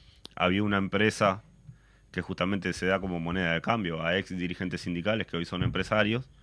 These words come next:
y que cuando tuvieron que tomar a trabajadores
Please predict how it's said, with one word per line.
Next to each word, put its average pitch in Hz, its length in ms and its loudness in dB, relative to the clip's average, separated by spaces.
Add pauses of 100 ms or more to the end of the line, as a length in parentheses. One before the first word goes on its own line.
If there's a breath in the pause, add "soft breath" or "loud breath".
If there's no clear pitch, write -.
(380 soft breath)
y 95 120 -6
que 95 120 -2
cuando 101 260 -2
tuvieron 117 380 0
que 101 120 -2
tomar 107 340 0
a 82 140 -4
trabajadores 90 800 0